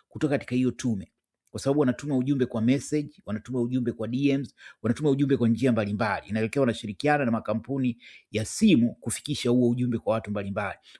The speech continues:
wakitaka kama una taarifa kuhusiana na yaliyojiri kuanzia Oktoba ishirini na tisa uyawasilishe kwa hiyo tume. Lakini ukilogwa kutoa taarifa yoyote kwa tume hiyo, utakuwa umehatarisha maisha yako, kwa sababu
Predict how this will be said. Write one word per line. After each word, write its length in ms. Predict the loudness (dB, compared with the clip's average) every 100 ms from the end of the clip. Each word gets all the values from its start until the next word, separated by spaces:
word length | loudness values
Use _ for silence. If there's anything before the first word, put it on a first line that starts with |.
| -10
wakitaka 680 | -6 -4 0 0 2 -2 -4 -12 -20 -4
kama 180 | 2 4
una 140 | 4
taarifa 720 | 0 -2 2 2 0 -4 -4
kuhusiana 680 | -6 -6 -6 0 2 4 2
na 200 | 0 -2 _ -20 _
yaliyojiri 440 | 0 4 4 4 4
kuanzia 280 | 2 0
Oktoba 240 | -2 -2 -4
ishirini 240 | -4 -4
na 60 | -4
tisa 280 | -4 -4 -2
uyawasilishe 560 | -2 -4 -4 -6 -6
kwa 140 | -6 -4
hiyo 220 | -4 -4
tume. 300 | -6 -6 -8 _ -20 -12 -2
Lakini 580 | -2 -2 2 4 4 2
ukilogwa 840 | -2 0 2 8 10 10 8 4 2
kutoa 420 | -4 2 4 4
taarifa 540 | 2 0 0 0 0
yoyote 500 | 0 6 6 6 2 _ _
kwa 120 | -12
tume 200 | -8 -6
hiyo, 300 | -2 -2 -2 -6 _ _ _ -8
utakuwa 380 | -6 0 2
umehatarisha 580 | 2 0 -4 -2 -2 -2
maisha 300 | -6 -8 -8
yako, 220 | -8 -10 _
kwa 100 | -16
sababu 460 | -4 2 4 2